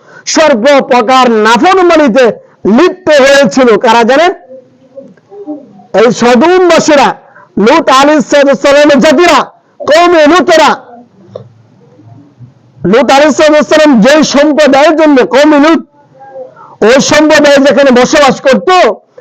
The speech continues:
সেখানে জমিটা ছিল খুবই উর্বর,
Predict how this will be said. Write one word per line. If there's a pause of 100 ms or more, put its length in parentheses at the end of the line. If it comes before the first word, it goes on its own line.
(360)
সেখানে
জমিটা
ছিল
খুবই
উর্বর,